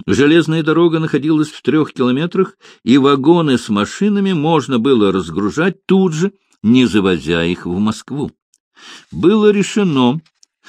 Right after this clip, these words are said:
создать здесь гигантский накопитель для автомобилей, из которого они будут уходить в розничную продажу на московские и не московские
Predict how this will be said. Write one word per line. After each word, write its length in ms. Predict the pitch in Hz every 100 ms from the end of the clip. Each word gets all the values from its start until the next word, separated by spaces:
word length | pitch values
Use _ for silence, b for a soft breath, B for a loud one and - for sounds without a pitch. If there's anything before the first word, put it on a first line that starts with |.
| B B
создать 1000 | - 117 113 78 76 107 101 82 - -
здесь 540 | 101 69 62 87 69 71
гигантский 920 | 90 104 101 151 147 117 - - 104
накопитель 840 | 98 107 - 110 - 131 - 92 73
для 280 | 65 98
автомобилей, 680 | 82 - 87 117 208 220 214 _ _ B B
из 200 | - 123
которого 420 | - 135 175 160 156
они 180 | 151
будут 420 | 143 143 139 131 -
уходить 540 | 127 - 127 131 117
в 140 | 101 107
розничную 720 | 131 117 82 80 - 85 80
продажу 580 | - 95 135 185 151 110
на 120 | 85
московские 800 | 78 - - 180 - - 156 165
и 200 | 170 214
не 260 | 196 135 160
московские 1120 | 123 117 - - 156 - - - 123 120